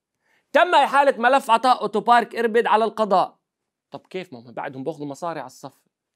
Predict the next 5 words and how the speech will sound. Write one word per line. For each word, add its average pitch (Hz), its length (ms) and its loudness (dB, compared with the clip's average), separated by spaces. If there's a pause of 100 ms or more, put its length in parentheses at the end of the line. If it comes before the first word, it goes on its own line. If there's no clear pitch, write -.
(840)
آه، 247 840 -2 (420)
عشان 262 420 2
هيك 339 240 2
وقعتوا 311 540 4
وثيقة 262 320 -2